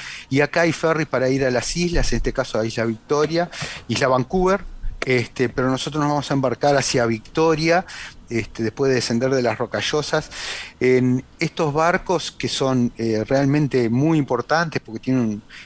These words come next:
un tamaño muy grande, porque transportan, eh, no solo pasajeros, sino también autos y camiones con todos lo-, los servicios y las necesidades de las islas desde el continente, y aparte que hacen un recorrido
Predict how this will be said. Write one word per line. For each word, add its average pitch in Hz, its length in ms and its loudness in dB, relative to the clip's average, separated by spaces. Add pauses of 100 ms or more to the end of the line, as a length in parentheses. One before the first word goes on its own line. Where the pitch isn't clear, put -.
(100)
un 113 140 0
tamaño 117 640 0
muy 113 460 0
grande, 131 480 2
porque 110 200 -6
transportan, 110 960 -2 (100)
eh, 104 480 -4
no 113 140 -4
solo 117 220 -4
pasajeros, 127 560 -2
sino 110 200 -8
también 107 320 -2
autos 120 460 0
y 107 40 -10
camiones 120 480 0
con 104 200 -2
todos 131 500 2
lo-, 113 220 0 (400)
los 117 180 -2
servicios 127 540 0
y - 20 0
las 117 140 0
necesidades 123 580 2
de 117 100 0
las 113 220 -2
islas 170 480 0 (160)
desde 123 220 -2
el 113 80 -4
continente, 139 760 0 (540)
y 151 100 2
aparte 185 380 2
que 196 80 0
hacen 190 180 2
un 180 160 4
recorrido 147 760 0